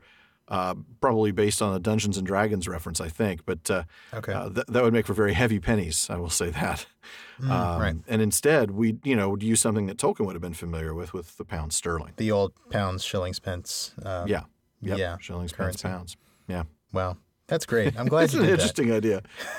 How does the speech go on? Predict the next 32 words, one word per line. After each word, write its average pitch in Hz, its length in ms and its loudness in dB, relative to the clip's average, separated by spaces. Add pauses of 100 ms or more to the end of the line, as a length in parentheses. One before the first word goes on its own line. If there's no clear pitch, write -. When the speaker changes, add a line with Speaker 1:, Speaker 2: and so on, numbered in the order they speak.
(680)
Speaker 1:
And, 175 220 4
and 156 100 8
that 185 140 6
doesn't 175 180 6
even 156 160 4
count 180 300 4
the, 139 240 8
the 135 140 4
Mithril 147 360 4
coat, 110 280 4
which, - 340 2
you 131 100 4
know, 117 180 6
as 113 120 4
we 120 100 4
know, 127 220 6
is 110 100 4
worth 120 520 2
more 117 240 6
than - 100 4
Speaker 2:
Oh, 135 40 4
Speaker 1:
the 131 80 4
Speaker 2:
yeah. 127 120 4
Speaker 1:
entire 147 300 6
Shire, 180 360 2
Speaker 2:
More 117 160 4
than 127 100 0
Speaker 1:
right? 131 60 4
Speaker 2:
the 123 80 2
entire 127 400 2
Shire, 123 520 0
which, - 360 -6